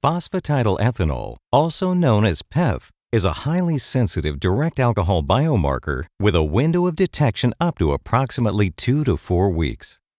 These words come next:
Phosphatidyl ethanols are direct ethanol biomarkers because the ethanol itself is incorporated into the final product.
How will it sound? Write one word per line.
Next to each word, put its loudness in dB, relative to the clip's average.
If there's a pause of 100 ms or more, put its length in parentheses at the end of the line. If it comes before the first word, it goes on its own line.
(640)
Phosphatidyl 2
ethanols -2
are 2
direct 0
ethanol 0
biomarkers 0
because 0
the 2
ethanol 0
itself -2
is 0
incorporated 0
into 4
the -2
final 0
product. -4